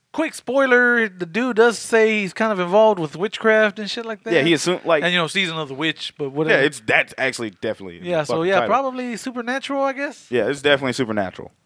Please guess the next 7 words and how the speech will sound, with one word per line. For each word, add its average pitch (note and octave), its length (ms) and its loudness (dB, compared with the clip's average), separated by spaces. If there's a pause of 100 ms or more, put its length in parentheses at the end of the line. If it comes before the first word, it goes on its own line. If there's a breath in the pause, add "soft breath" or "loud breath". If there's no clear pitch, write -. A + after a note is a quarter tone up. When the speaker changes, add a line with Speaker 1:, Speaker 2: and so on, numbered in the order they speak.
Speaker 2:
right? G#2 240 2 (640 loud breath)
Um, C3 560 2 (1000)
Jose, C3 340 4
how B2+ 240 0
did F#3+ 160 -6
you D3 140 -4
feel? A2+ 460 0